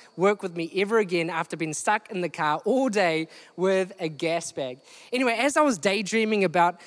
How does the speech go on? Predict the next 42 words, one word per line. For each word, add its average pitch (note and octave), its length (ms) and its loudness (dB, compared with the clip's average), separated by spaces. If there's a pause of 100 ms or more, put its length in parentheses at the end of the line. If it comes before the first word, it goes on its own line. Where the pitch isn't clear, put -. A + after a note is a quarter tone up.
(140)
the D#3+ 100 2
lunch F3+ 360 2
I - 20 -2
was E3+ 160 -2
gonna E3 220 -4
have, D3+ 280 -6
this C4 180 -4
guy D4+ 200 -6
suddenly C4 380 -2
said A3+ 320 -4
something D#3+ 640 -6 (320)
that F3+ 200 0
got F#3 200 2
my E3 140 0
attention. C#3 680 -8 (360)
He C#4 160 2
said D#4+ 240 -2
something D4+ 380 -2
along B3 260 2
the A3+ 100 0
lines A3+ 340 -2
of D3+ 180 -6
this, D#3+ 400 -4 (260)
"You A#3 80 -4
know, A#3+ 80 -2
I A3+ 120 0
try C4+ 340 0
and A#3+ 160 0 (200)
go B3+ 160 6
to B3 60 -4
church B3 420 -2
and G#3 140 -2
read G#3+ 180 0
the G3 80 -4
Bible, G#3+ 360 -2
but G#3+ 180 2
I A3+ 160 0
just A#3+ 340 -6
always A#3+ 520 2
mess F#3 260 -2
things D#3+ 460 -4
up." E3 220 -6